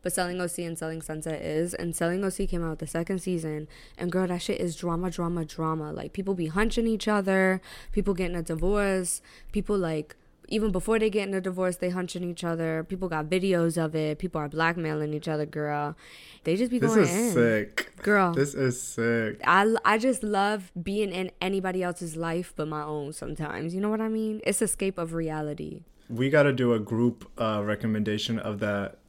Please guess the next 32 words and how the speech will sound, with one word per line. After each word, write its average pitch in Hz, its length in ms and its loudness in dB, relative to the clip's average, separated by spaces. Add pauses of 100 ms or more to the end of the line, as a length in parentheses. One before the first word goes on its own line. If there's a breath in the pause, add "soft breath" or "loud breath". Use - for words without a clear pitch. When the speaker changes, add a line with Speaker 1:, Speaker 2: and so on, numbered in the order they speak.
(140)
Speaker 2:
Tampa 120 640 2
lesbian 101 720 0
reality 101 480 0
show 101 300 -4
that 101 120 0
was 98 120 -4
on 202 80 2
Speaker 1:
We 220 100 4
do 208 120 0
Speaker 2:
Amazon 208 180 2
Speaker 1:
Tampa 208 260 2
Speaker 2:
Prime. - 60 -2
Speaker 1:
Bays. 185 720 0 (240)
Speaker 2:
Yeah, 135 220 4
oh 127 80 6
my 98 240 0 (120)
God. - 160 -4
I 127 140 4
started 381 240 10
Speaker 1:
Wait, 381 40 10
I - 40 10
Speaker 2:
watching 440 220 8
Speaker 1:
think 539 140 10
Speaker 2:
with - 80 10
Speaker 1:
I - 40 12
Speaker 2:
my 370 140 10
Speaker 1:
watched - 240 2
Speaker 2:
dad. 220 100 8
Speaker 1:
it. 208 380 2 (340)
Speaker 2:
All 127 220 8
of 170 120 6
it? 220 240 4